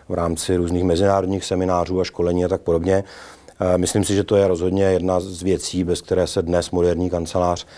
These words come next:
nezávislá moderní kancelář našeho typu nemůže obejít a je to jeden ze způsobů, jak se, eh, vyrovnávat s výhodou nadnárodních firem mezinárodních, které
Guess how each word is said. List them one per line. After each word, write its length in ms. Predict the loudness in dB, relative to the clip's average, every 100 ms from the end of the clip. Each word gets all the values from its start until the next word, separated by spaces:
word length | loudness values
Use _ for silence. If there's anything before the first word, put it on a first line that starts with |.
| -6 0
nezávislá 580 | 2 2 0 -2 -2
moderní 340 | 0 0 0 -2
kancelář 540 | -4 -4 -2 -2 -4
našeho 320 | -8 -4 -4
typu 400 | -4 -4 -2 -2 -4 -18 -10 -4
nemůže 320 | -2 0 0
obejít 500 | 2 2 2 0 -2
a 100 | -4
je 100 | -2
to 100 | -2
jeden 180 | -2 -2
ze 100 | -6
způsobů, 680 | -8 -6 -2 0 2 0 -2 -14 -20 -20 -8 -2
jak 300 | 0 -2 -10 -6
se, 360 | 0 2 2 -4 -2
eh, 20 | 0 0 -2 -6 -8
vyrovnávat 800 | 0 2 4 2 2 0 -2 -8
s 100 | -8
výhodou 420 | -2 0 2 2
nadnárodních 600 | 0 0 0 0 0 -2
firem 260 | 0 0 2
mezinárodních, 640 | 0 0 0 0 0 -2
které 320 | -2 -2 0